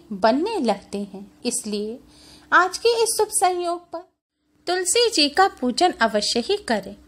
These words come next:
तुलसी जी का पूजन करने के लिए संध्या काल के समय मुंह हाथ पैर अच्छी तरह से धोकर स्वच्छ वस्त्र धारण करें। इसके बाद अपने मंदिर में एक दिया जलाएं और रोजाना की तरह भगवान जी की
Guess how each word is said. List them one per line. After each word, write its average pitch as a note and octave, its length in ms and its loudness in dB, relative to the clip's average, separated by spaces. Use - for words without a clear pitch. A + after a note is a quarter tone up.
तुलसी C#4 400 4
जी C#4 180 0
का C#4 200 6
पूजन C#4 420 2
करने C#4 400 4
के C4+ 200 2
लिए C4+ 200 2
संध्या C4+ 460 2
काल C4+ 280 2
के D4+ 80 -2
समय D4 380 -2
मुंह G#4+ 200 2
हाथ F4 200 6
पैर F4+ 180 6
अच्छी D4 320 -2
तरह D4 380 2
से D4+ 220 -4
धोकर G#3 420 -4
स्वच्छ A4 340 2
वस्त्र A3+ 360 2
धारण G#3 340 0
करें। G3 240 -6
इसके C4+ 340 2
बाद B3+ 380 2
अपने F#4+ 320 0
मंदिर E4+ 460 2
में D#4+ 140 -2
एक F4+ 340 -4
दिया D4 260 4
जलाएं C#4+ 380 2
और D4+ 200 -2
रोजाना A3+ 540 0
की D#4+ 200 -4
तरह D#4 280 -2
भगवान G#3 480 0
जी A3+ 200 -2
की G4 180 -2